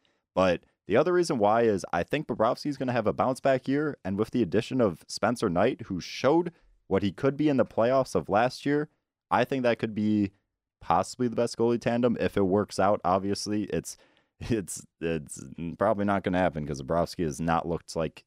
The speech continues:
his, uh, former self, and then I'm putting m-, all my chips in the bag with Spencer Knight, a twenty-year-old, so who knows what happens with that. But I'm going to Florida. I think they have a very, very good roster.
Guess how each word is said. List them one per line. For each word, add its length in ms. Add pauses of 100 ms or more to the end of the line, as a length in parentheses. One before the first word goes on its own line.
his, 320 (420)
uh, 180
former 340
self, 380
and 180
then 260 (440)
I'm 340
putting 380 (280)
m-, 140
all 140
my 120
chips 240
in 60
the 60
bag 340
with 240
Spencer 440
Knight, 260
a 60
twenty-year-old, 540
so 140
who 180
knows 240
what 140
happens 300
with 100
that. 260 (360)
But 100
I'm 180
going 220
to 80
Florida. 500
I 140
think 220
they 100
have 180
a 120
very, 340
very 280
good 200
roster. 640